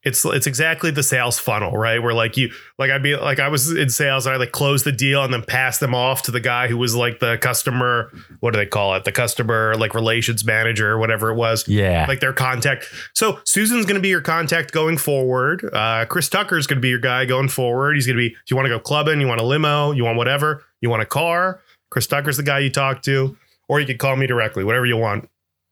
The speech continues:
Speaker 1: I also like this movie because we know Ben and Matt are best buds. I heard something
Speaker 2: Yeah.
Speaker 1: recently that they're, that Jason Bateman is also, like, really close with them.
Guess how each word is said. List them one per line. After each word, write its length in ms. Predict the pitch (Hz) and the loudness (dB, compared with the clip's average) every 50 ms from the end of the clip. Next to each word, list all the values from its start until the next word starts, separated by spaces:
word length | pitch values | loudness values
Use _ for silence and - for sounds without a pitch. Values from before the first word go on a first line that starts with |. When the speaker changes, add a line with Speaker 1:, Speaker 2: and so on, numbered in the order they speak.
| _ _ _ _ _ _ _ _ _ _ _ _ - - - | _ _ _ _ _ _ _ _ _ _ _ _ -14 -8 -4
Speaker 1:
I 120 | 120 151 | -2 -2
also 260 | 202 220 - - 240 | 0 0 0 0 2
like 240 | 202 180 170 147 - | 2 2 0 0 0
this 180 | 160 143 - - | 0 0 0 2
movie 480 | 143 135 135 127 135 127 127 131 135 - _ _ _ _ _ _ _ _ | 2 2 2 2 2 2 0 -2 -4 -10 _ _ _ _ _ _ _ _
because 720 | - 147 147 139 151 147 143 143 143 139 123 - - - - _ _ _ _ - | -2 -2 0 0 0 2 2 2 2 2 0 -2 -4 -6 -10 _ _ _ _ -2
we 160 | 156 180 202 | -2 0 2
know 220 | 214 220 214 202 | 2 2 2 2
Ben 200 | 156 170 160 151 | 2 2 2 2
and 120 | 147 139 131 | 2 2 2
Matt 360 | 127 127 127 127 123 123 - - | 0 0 0 0 -2 -4 -4 -4
are 100 | 127 117 | -2 0
best 340 | 107 131 120 117 - - - | 0 0 0 0 -2 -4 -2
buds. 560 | 117 107 110 107 113 107 - - - - - _ - | 0 0 2 0 0 0 -2 -4 -6 -8 -16 _ -4
I 60 | - 135 | 0 0
heard 160 | 180 254 226 | 2 2 2
something 200 | - 220 180 170 156 | 0 2 2 2 2
Speaker 2:
Yeah. 80 | 139 | 4
Speaker 1:
recently 540 | 143 147 156 139 170 156 143 139 135 131 131 | 2 2 2 2 0 0 2 2 2 2 2
that 260 | 120 127 120 117 - - | 2 0 0 0 0 0
they're, 260 | 135 123 123 123 - - | 0 0 0 0 0 -2
that 120 | 135 123 - | -2 0 0
Jason 320 | 147 143 147 139 143 123 | 0 0 2 2 0 0
Bateman 420 | 104 127 123 131 131 143 143 143 139 | 0 0 0 0 2 2 2 2 2
is 100 | 113 - | 0 0
also, 400 | 123 117 123 123 - 147 143 143 | 0 0 0 0 2 2 2 2
like, 300 | 143 143 139 143 139 - | 2 2 0 0 0 0
really 200 | 139 143 147 147 | 0 0 0 0
close 320 | 139 - 143 143 151 143 - | 0 2 2 2 2 0 -2
with 120 | 165 143 165 | -2 -2 0
them. 240 | 170 170 - - | 0 0 -2 -4